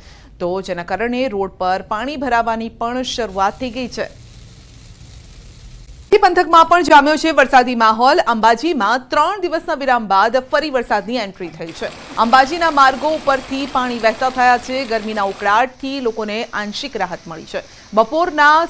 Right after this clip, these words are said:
સમયે જ વરસાદ શરૂ થયો. અનેક વિસ્તારોમાં વરસાદી પાણી ફરી વળ્યા.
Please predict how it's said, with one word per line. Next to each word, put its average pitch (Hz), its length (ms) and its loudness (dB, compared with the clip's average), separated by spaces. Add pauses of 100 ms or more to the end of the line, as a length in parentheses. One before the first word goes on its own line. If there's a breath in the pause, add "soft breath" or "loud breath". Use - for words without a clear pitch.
સમયે 254 480 -2
જ 202 140 -10
વરસાદ 208 580 0
શરૂ 277 280 -4
થયો. 247 260 -4
અનેક 233 340 -4
વિસ્તારોમાં 269 720 0
વરસાદી 240 460 -2
પાણી 226 280 -8
ફરી 254 220 -8
વળ્યા. 254 360 2